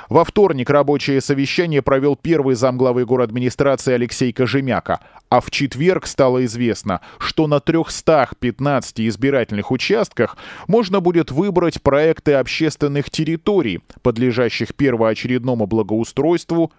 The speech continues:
в нынешнем году. Отдать свой голос может любой житель Екатеринбурга с четырнадцати лет.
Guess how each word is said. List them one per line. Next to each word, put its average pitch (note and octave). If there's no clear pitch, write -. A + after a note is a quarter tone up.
в G2+
нынешнем A2+
году. A2
Отдать B2
свой A#2+
голос D3+
может A#2
любой C#3+
житель G2
Екатеринбурга G#2+
с -
четырнадцати G#2
лет. A2